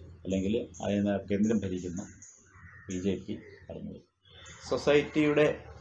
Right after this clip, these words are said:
Speaker 2: ആ, പ്രസിഡന്റ് എന്നുള്ള നിലയിൽ കിച്ചേരി സർവീസ് സഹകരണ ബാങ്ക് പുരോഗതിയുടെ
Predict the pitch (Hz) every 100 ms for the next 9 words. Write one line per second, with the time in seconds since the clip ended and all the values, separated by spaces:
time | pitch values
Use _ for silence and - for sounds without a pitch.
0 | - 113 110 110 110 123 120 120 107 101
1 | 92 90 80 - - - - - - -
2 | - - - 139 131 143 143 - - 131
3 | 123 120 127 117 117 110 104 104 98 110
4 | - - _ _ _ _ - 123 127 127
5 | 127 123